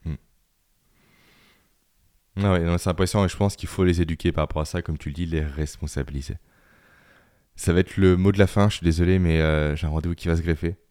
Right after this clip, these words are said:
J'aurais bien aimé continuer, merci pour ton échange, pour ta transparence.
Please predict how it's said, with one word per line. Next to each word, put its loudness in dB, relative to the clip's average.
J'aurais -4
bien 2
aimé 2
continuer, -2
merci -2
pour -10
ton -2
échange, -2
pour -10
ta -4
transparence. -6